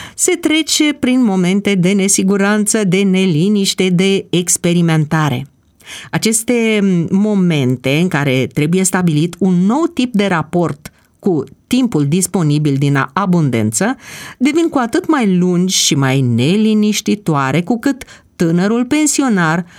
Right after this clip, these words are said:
și-a găsit în trecut satisfacția aproape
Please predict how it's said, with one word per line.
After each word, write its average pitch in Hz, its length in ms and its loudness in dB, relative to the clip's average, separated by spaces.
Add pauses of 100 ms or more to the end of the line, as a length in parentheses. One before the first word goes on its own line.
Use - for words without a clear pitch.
și-a - 240 -2
găsit 147 440 -2
în 262 220 0
trecut 170 520 -2 (120)
satisfacția 208 880 -2
aproape 202 480 0